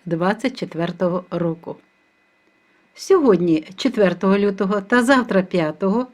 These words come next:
лютого, спадаючий місяць буде знаходитися в знаці Стрілець. Стрілець — це знак, який відповідає за збереження генофонду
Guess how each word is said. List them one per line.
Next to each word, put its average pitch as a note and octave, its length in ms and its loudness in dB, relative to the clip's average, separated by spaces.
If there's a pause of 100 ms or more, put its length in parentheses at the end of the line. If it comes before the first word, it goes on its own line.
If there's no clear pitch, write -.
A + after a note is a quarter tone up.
(360)
лютого, B3+ 480 0
спадаючий F3+ 640 0
місяць C#4 360 0
буде A#3+ 300 0
знаходитися G3 720 -4 (300)
в D#3+ 140 -10
знаці D#3+ 540 -2
Стрілець. D3 600 -6 (360)
Стрілець — C#4+ 680 2
це G#3 160 2
знак, A#3 400 0
який G3 220 -2
відповідає F#3+ 640 -2
за F3+ 120 -2
збереження E3+ 680 -2
генофонду G3 760 -2